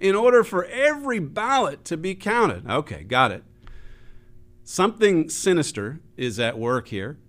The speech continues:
whether it's in the cheating or denying the results of next Tuesday's midterms, or both. But you listen to these two chilling speeches.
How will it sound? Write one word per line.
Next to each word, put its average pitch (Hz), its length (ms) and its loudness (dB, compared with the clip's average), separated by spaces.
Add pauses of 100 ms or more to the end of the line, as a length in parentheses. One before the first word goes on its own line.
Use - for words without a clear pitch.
(1080)
whether 123 240 -2
it's 120 180 -2
in 127 120 0
the 113 60 -2
cheating 190 640 -4 (720)
or 143 200 2
denying 160 800 2
the 170 100 0
results 165 480 0
of 139 120 -2
next 156 260 -4
Tuesday's 160 500 -4
midterms, 156 680 -4
or 185 140 2
both. 226 520 6 (1300)
But 98 120 -10
you 110 120 -6
listen 135 280 -4
to 117 80 0
these 120 240 -4
two 123 240 -2
chilling 131 420 -4
speeches. 123 640 -8